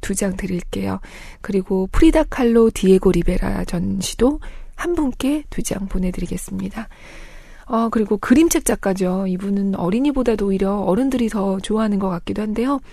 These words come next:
앤서니 브라운 전시, 이것도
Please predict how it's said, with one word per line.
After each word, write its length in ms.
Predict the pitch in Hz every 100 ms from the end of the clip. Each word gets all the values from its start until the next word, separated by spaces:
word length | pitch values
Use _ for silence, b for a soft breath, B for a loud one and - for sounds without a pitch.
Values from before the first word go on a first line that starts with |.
| B B -
앤서니 420 | 214 233 294 294
브라운 300 | 220 202 190
전시, 500 | 185 175 - 180 170 B B B B -
이것도 540 | 190 180 - 254 285